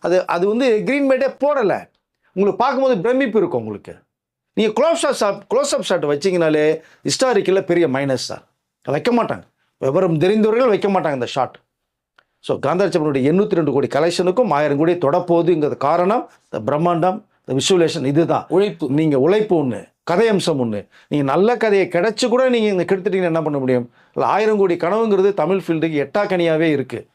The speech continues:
Speaker 1: அது எப்போ கிடைக்கும்னு தெரியல. இயக்குனர்கள் தான் கரெக்டான ஒரு ஸ்கிரிப்டை உருவாக்கி ஆக்டர்ஸை செலக்ட் பண்ணி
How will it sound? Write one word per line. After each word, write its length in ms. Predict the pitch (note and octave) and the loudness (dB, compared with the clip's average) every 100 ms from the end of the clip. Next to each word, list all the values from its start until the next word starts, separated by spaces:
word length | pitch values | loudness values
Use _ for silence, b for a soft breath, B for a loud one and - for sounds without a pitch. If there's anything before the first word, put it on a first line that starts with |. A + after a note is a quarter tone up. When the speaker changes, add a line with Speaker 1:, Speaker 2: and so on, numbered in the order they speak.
| _ _ | _ _
Speaker 1:
அது 200 | - - | -6 -2
எப்போ 280 | B2+ C#3+ G3+ | 0 0 0
கிடைக்கும்னு 460 | - E3+ G3 G#3 A3+ | 0 -2 0 0 0
தெரியல. 520 | - E3+ D#3 B2 - _ _ b b b | 0 0 0 -4 -8 _ _ b b b
இயக்குனர்கள் 720 | D3 A#3 C#4 C4 A#3 G#3 G3 | -2 0 0 0 2 2 0
தான் 320 | A3+ C4+ - _ _ - | 0 0 -4 _ _ -8
கரெக்டான 640 | E3 G#3+ - A#3 B3+ C4 | -6 -6 -4 -2 0 2
ஒரு 240 | G#3 E3+ - | 2 0 -4
ஸ்கிரிப்டை 360 | - G3+ - A3+ | -6 -6 -2 0
உருவாக்கி 680 | E3+ F3 F3+ D#3+ C#3 C3+ _ _ _ - | 2 2 0 -2 -6 -10 _ _ _ -6
ஆக்டர்ஸை 440 | F3 - G#3+ D#3+ C#3+ | -6 -2 -2 -2 -2
செலக்ட் 260 | D3+ D#3 - | -2 -4 -4
பண்ணி 300 | C#3 C3 | -4 -2